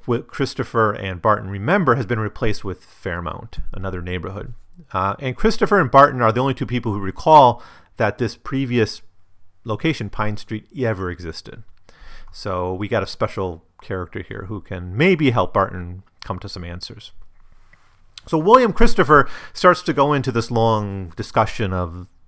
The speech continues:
of his own history and what he remembers and what's happened in this town, and he's driven to weeping and despair. Ted Barton, though, is enthusiastic 'cause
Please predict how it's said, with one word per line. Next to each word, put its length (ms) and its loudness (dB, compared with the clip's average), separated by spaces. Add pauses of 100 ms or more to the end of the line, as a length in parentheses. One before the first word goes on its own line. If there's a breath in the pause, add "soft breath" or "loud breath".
(400)
of 280 -8
his 220 6
own 160 6
history 580 0
and 160 -2
what 140 2
he 140 -2
remembers 560 2
and 80 -4
what's 140 -6
happened 360 2
in 60 -6
this 140 -6
town, 280 -4
and 140 -4
he's 180 -6 (560 loud breath)
driven 360 6
to 120 2
weeping 520 2
and 140 -2
despair. 560 -4 (840 loud breath)
Ted 220 6
Barton, 240 10
though, 80 6
is 80 2
enthusiastic 880 0
'cause 360 -8